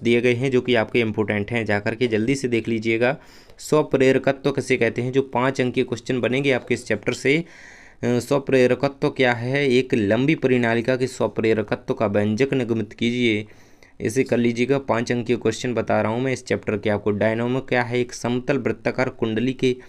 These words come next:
स्वप्रेरकत्व के लिए व्यंजक निगमित कीजिए। इसका मान किन कारकों पर निर्भर करता है, कोई तीन कारक लिखेंगे और आप इसका व्यंजक निगमित कर देंगे तो आपको पाँच में से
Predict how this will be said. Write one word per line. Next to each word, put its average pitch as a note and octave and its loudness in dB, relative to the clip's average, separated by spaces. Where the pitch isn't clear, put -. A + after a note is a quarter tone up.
स्वप्रेरकत्व C3 0
के A#2 -2
लिए G#2+ 0
व्यंजक B2+ 2
निगमित A2+ 0
कीजिए। A2+ 2
इसका A2+ 0
मान G#2+ -2
किन C3 -2
कारकों G#2+ -2
पर A2 -2
निर्भर G2+ 0
करता G2+ -4
है, C3 -2
कोई A#2+ 0
तीन D3 2
कारक A#2 0
लिखेंगे B2+ -2
और B2 2
आप A2 -2
इसका A2 -2
व्यंजक A2 0
निगमित G#2 -2
कर G#2 -4
देंगे C3 0
तो A#2 0
आपको A2 0
पाँच A#2+ -2
में A2 -2
से C#3 2